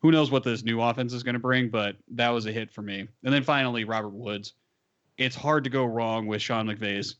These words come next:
offense in terms of wide receivers. <laughs> And, uh, Woods was being drafted as a wide receiver too. And if you could have gotten him for that price in the offseason, you ended up with,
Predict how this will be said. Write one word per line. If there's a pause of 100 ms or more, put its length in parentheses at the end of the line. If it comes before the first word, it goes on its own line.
offense
in
terms
of
wide
receivers.
<laughs>
And,
uh, (540)
Woods
was
being
drafted
as
a
wide
receiver
too. (380)
And
if
you
could
have
gotten
him
for
that
price
in
the
offseason, (280)
you
ended
up
with,